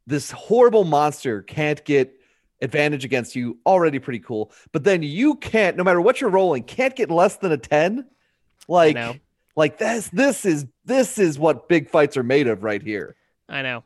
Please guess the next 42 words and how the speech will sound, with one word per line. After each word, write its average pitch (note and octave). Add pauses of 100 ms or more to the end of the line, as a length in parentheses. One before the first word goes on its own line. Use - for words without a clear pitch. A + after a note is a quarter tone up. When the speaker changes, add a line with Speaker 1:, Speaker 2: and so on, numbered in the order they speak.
Speaker 1:
This A#3
was C4
the G#3
Speaker 2:
I F#3
Speaker 1:
one G#3
thing G#3+
I'm F#3+
like, D#3
"Man, F3
you E3
know, E3
maybe G3
I C3
would B2
be A#2
this G#2+
class A#2
just A3+
so G#3+
I E3
get D3
to D#3+
this C#3
ability." G#2+ (1160)
Speaker 2:
It E3
is, F#3+
um, C3 (1700)
it's F#3 (120)
pr-, -
it's A3+ (120)
pretty C#4+
solid. G3+
Level A3+
fourteen, F#3
your C#3
proficiency E3+
bonus D3+
is C3+
five. - (240)
Speaker 1:
Yeah. G#2+ (400)
Speaker 2:
Right? C#3+ (340)
So, D3